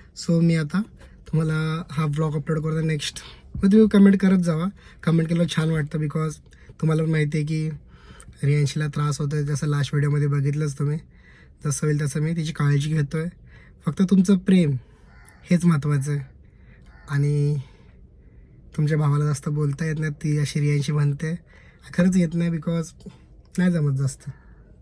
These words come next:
So I hope तुम्ही असंच प्रेम करत राहा आमच्या दोघांना आणि आपल्या बाबूला. Because हायच.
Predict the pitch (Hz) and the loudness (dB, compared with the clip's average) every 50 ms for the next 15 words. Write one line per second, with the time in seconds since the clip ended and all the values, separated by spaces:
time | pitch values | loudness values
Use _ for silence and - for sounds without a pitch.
0 | - - - - - - - - - - - - - - - - - - - _ | -20 -20 -20 -20 -20 -20 -20 -20 -20 -20 -20 -20 -20 -20 -20 -20 -20 -20 -20 _
1 | - - - - - 160 151 151 151 151 139 117 143 156 165 170 170 - - - | -20 -20 -18 -8 -6 -4 -4 -2 -2 -2 0 0 0 0 0 -2 -4 -8 -18 -20
2 | - - - 170 156 156 151 147 139 - 156 143 - - 156 151 151 151 143 - | -20 -8 -4 -2 -2 0 0 -2 -2 -4 -6 -8 -4 -2 -2 0 0 -2 -2 -2
3 | 151 147 147 147 147 147 151 147 147 143 139 131 160 143 143 143 143 143 147 143 | -4 -4 -2 -2 -2 -2 0 0 0 -2 -2 -2 -2 -2 -2 -2 0 0 0 0
4 | 143 143 147 151 151 139 - - - - - - - - 143 143 143 139 135 - | 0 0 -2 -4 -6 -10 -16 -20 -20 -20 -20 -12 -2 0 0 2 2 0 -2 -2
5 | 143 139 135 135 135 135 131 135 143 151 151 156 175 - - - - - - - | -2 0 0 0 0 0 0 0 0 -2 -2 -4 -6 -8 -14 -20 -20 -20 -20 -20
6 | - - - - - - - - - - - - 160 151 - 156 151 151 156 160 | -20 -20 -20 -20 -20 -20 -20 -20 -20 -20 -16 -16 -16 -12 -10 -10 -8 -8 -8 -10
7 | 151 - - - - - - - - - - - - - - - - - - - | -10 -12 -16 -20 -20 -20 -20 -20 -20 -20 -20 -20 -20 -20 -20 -20 -20 -10 -6 -4
8 | 170 160 147 - | -4 -4 -4 -6